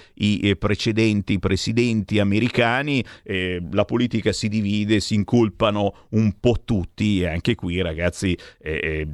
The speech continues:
fatemi sapere il vostro pensiero, di chi è la colpa.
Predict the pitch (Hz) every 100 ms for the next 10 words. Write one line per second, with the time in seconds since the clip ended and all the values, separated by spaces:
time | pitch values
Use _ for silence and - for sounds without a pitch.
0 | 80 - 95 92 90 87 90 - 98 92
1 | 85 87 95 - 87 - 104 95 - 98
2 | 90 95 107 107 - - 110 104 165 139
3 | 143 151 156 151 147 147 131 120 98 -
4 | 127 123 110 110 98 - 135 175